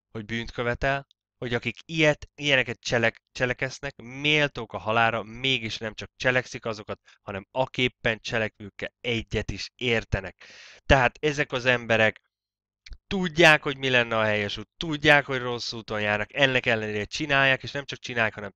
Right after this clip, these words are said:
támogatják egymást ebben az életmódban. Erről szól Rómaiakhoz egyes. Remélem, hogy érthető mindenki számára, hogy Saul mindvégig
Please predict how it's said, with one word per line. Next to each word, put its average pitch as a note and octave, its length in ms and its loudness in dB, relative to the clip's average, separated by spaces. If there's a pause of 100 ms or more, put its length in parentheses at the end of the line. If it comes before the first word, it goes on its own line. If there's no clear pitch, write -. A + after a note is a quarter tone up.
(100)
támogatják B2 800 4
egymást G#2+ 760 -6 (120)
ebben A2+ 420 0
az G2+ 160 -8
életmódban. G2 720 -4 (360)
Erről A#2+ 440 6
szól G2+ 380 -8 (200)
Rómaiakhoz G2+ 760 -6
egyes. F#2+ 340 -10
Remélem, C3 320 0
hogy A#2+ 180 -8
érthető B2+ 500 0
mindenki A2+ 500 -6
számára, G2 560 -4 (340)
hogy G#2+ 160 -14
Saul G#2+ 480 -4
mindvégig C3+ 1000 -4